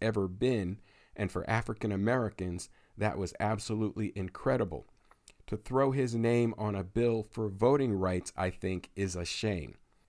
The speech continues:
H-, here's one that I, I think, uh, makes you go, "Say what?" On the Inflation Reduction Act, again, according to the article from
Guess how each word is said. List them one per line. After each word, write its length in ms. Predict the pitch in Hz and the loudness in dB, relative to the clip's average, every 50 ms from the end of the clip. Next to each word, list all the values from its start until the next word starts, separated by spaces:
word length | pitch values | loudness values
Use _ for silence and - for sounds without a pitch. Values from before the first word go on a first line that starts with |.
| _ _ _ _ _ _ - - 156 | _ _ _ _ _ _ -12 -8 -8
H-, 100 | 147 - - | -8 -6 -8
here's 340 | - - 131 127 131 123 110 | -2 2 4 4 4 4 4
one 440 | 113 110 110 107 101 101 101 - - - | 4 4 6 6 4 4 0 -2 -6 -10
that 480 | 92 101 101 98 92 92 92 - - - | 0 2 2 4 4 2 0 0 -4 -4
I, 260 | - 95 85 87 98 92 | -4 -4 -2 0 -2 -4
I 40 | |
think, 480 | 87 - - 101 92 92 87 - - - - - - _ _ - - - | -4 -2 -2 0 0 0 -2 -4 -6 -18 -20 -20 -20 _ _ -16 -6 -2
uh, 220 | 92 87 87 - - | 0 0 0 0 -2
makes 580 | - 85 92 101 107 104 98 - - - - | -4 0 4 6 6 6 4 2 -4 -6 -4
you 400 | 104 98 98 95 92 90 90 87 - _ _ _ _ _ _ _ _ _ _ - 87 85 _ - - - - 85 | -2 0 0 2 2 0 -2 -4 -6 _ _ _ _ _ _ _ _ _ _ -16 -16 -16 _ -20 -18 -14 -10 -2
go, 520 | - 98 92 90 87 87 85 80 71 - | 0 2 4 4 4 4 2 0 -2 -4
"Say 320 | - - - - 101 85 80 | -6 -6 -4 -2 -2 -2 0
what?" 360 | 80 87 92 107 123 - - _ - - - - - - - - - _ - | 0 0 0 0 -2 -4 -8 _ -20 -20 -20 -20 -20 -20 -20 -20 -20 _ 2
On 180 | - 113 113 113 | 4 4 6 6
the 100 | 117 117 | 6 4
Inflation 580 | 107 104 - - 127 131 135 - - 139 123 120 | 4 2 2 2 2 2 2 2 0 0 0 2
Reduction 640 | 113 110 110 139 151 175 - - - 110 90 - - | 0 0 4 4 2 2 2 -2 -4 -2 -4 -2 -2
Act, 360 | 85 82 76 65 - - - | -2 -2 -2 -4 -6 -12 -12
again, 240 | - 85 101 95 76 | -6 -4 -2 -2 -4
according 340 | - - 87 82 82 87 87 | -4 -4 -4 -4 -2 -4 -4
to 100 | - - | -6 -4
the 140 | - 110 107 | -2 0 2
article 540 | 101 95 90 95 - - 92 92 101 - - _ | 2 2 2 0 -2 -2 -4 -4 -4 -4 -10 _
from 540 | - - - 87 87 85 82 80 80 78 | -20 -8 -6 -4 -4 -2 -4 -4 -6 -8